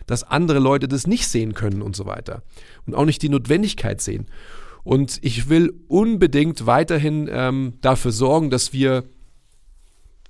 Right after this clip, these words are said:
diese Möglichkeit, die wir alle haben,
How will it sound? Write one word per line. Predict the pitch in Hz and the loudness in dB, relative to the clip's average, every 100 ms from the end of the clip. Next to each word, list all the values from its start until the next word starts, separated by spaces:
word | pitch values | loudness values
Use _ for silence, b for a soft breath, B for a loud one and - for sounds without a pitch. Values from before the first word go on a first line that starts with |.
| - - - - - - _ _ - - - - - - - - - _ - | -20 -20 -20 -20 -20 -20 _ _ -8 -4 -2 -4 -8 -10 -16 -16 -20 _ -4
diese | 139 120 | -2 0
Möglichkeit, | 123 151 233 240 185 - 131 123 131 | 2 4 4 2 -2 0 -2 -2 -4
die | 127 | -2
wir | 120 - | -2 -2
alle | 143 196 185 | 0 0 0
haben, | 139 139 113 87 | 2 0 0 -8